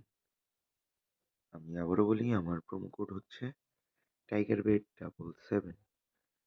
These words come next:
সবাই আমার প্রোমো কোডটা ব্যবহার করো। আমার প্রোমো কোড ব্যবহারে তোমরা পেয়ে যাবে এক্সট্রা টাকা বোনাস। সুতরাং তোমরা যদি এক্সট্রা টাকা বোনাস পেতে চাও, তাহলে অবশ্যই আমার প্রোমো কোডটা ব্যবহার করো,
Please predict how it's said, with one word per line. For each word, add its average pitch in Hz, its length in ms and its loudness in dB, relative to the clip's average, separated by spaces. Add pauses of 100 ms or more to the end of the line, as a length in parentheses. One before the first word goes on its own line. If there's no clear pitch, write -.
(140)
সবাই 90 300 -6
আমার 90 220 -4
প্রোমো 92 320 -14
কোডটা - 260 -12
ব্যবহার 92 320 -2
করো। 101 240 -2 (1160)
আমার 98 320 -6
প্রোমো 123 300 0
কোড 117 280 -2
ব্যবহারে 98 340 6
তোমরা 90 320 -2
পেয়ে 95 180 0
যাবে 87 300 -4
এক্সট্রা - 320 -12
টাকা 82 240 -12
বোনাস। 90 400 -10 (1800)
সুতরাং 95 340 0 (160)
তোমরা 85 260 -6
যদি 90 420 -2 (720)
এক্সট্রা 98 320 -6
টাকা 104 240 2
বোনাস 104 280 0 (100)
পেতে 107 220 -4
চাও, - 220 -8 (920)
তাহলে 95 280 -2
অবশ্যই 98 400 2
আমার 90 180 0
প্রোমো 85 260 -12
কোডটা - 280 -10
ব্যবহার 82 320 -4
করো, 110 320 0